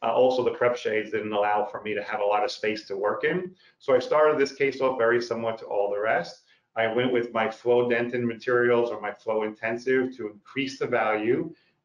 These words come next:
and extend the tip of the incisal edge of the restorations. And that was the Flow Ar-, Arctic White Flow Intensive,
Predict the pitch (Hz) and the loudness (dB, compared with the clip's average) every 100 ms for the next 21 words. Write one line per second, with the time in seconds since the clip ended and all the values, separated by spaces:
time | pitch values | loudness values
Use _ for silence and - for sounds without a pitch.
0 | - 117 110 - 123 120 120 117 127 127 | -8 -8 -8 -4 0 2 0 0 -4 0
1 | 117 107 107 107 - 110 110 - 110 101 | 0 0 -4 -6 -6 -6 -4 -4 -4 -8
2 | 110 123 131 - 113 110 104 104 - 101 | -4 -4 -4 -6 -4 -4 -4 -6 -8 -8
3 | 104 127 127 190 214 208 _ _ _ _ | -2 -2 -4 -6 -6 -8 _ _ _ _
4 | 110 110 117 117 120 117 - 113 113 107 | -8 -4 -2 2 2 2 0 -4 -4 -6
5 | - 117 113 120 113 113 - 117 117 107 | -2 0 2 0 -2 -2 -2 -2 -2 -6
6 | - 107 107 - - 117 113 107 - 143 | -4 -2 -2 -4 -4 -2 0 -2 -4 -6
7 | 160 165 165 170 | -4 0 2 0